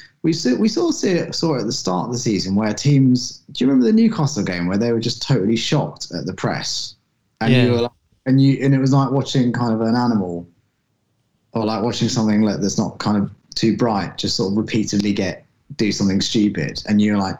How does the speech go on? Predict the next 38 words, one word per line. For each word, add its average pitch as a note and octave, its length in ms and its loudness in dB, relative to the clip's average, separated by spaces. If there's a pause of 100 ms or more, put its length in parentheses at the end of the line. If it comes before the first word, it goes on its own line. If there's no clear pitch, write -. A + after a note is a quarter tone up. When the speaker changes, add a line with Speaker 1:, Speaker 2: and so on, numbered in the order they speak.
Speaker 1:
New-, F#2 260 0 (120)
Newcastle, A#2 520 4
like, F2+ 80 -2
"Why A2+ 140 2
are A#2 100 2
you A2 80 2
doing G#2 200 0
this? E2+ 140 -2
Stop D#2+ 200 -4
trying A#2 200 -2
to A2+ 60 -4
play A#2 80 0
out G#2+ 140 -4
from G#2 100 2
the - 60 0
back. F#2+ 280 -4
You G2+ 120 0
lose F#2+ 180 0
the G2 80 0
ball F#2+ 80 0
every F#2+ 120 0
single F2+ 220 0
time." G2+ 240 -2 (480)
And G3+ 80 6
just A3 220 0
Arsenal A3 400 2
kept D3+ 320 -2
doing C#3+ 260 4
the C#3+ 60 6
same C#3 360 4
thing. F#3+ 360 0 (1200)
Speaker 2:
Yeah, B2+ 140 2
Speaker 1:
It B2+ 60 4
Speaker 2:
it's C3 100 4
Speaker 1:
was C3 80 2
Speaker 2:
great, A2+ 280 0
wasn't A2+ 300 -2
it? G#2 100 -12